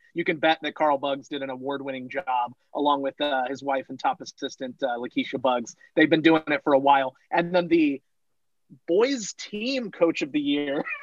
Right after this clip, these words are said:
<laughs> is, uh, Tori Frapwell from Milliken. And, uh,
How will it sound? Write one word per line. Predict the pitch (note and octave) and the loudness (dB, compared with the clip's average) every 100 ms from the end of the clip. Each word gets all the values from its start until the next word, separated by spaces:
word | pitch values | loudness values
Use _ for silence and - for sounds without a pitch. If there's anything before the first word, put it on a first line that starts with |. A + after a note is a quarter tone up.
| C6+ | 0
<laughs> | C4+ - D4+ C4+ | 2 2 -2 -10
is, | D3 C#3+ F#3 E3+ D3+ D#3+ | -6 0 2 2 -2 0
uh, | D#3 D3 C#3+ - | 4 4 2 -6
Tori | - G3+ F#3 | -6 -4 -4
Frapwell | - F3+ - E3+ D3+ | -2 -2 -2 -4 -4
from | D3+ C#3 | -8 -4
Milliken. | E3+ G3 - D#3 C#3+ C#3 _ _ | -2 -2 -4 -8 -8 -10 _ _
And, | E3+ E3 E3 | -4 -4 -2
uh, | D#3 D#3 D3+ | 0 0 -2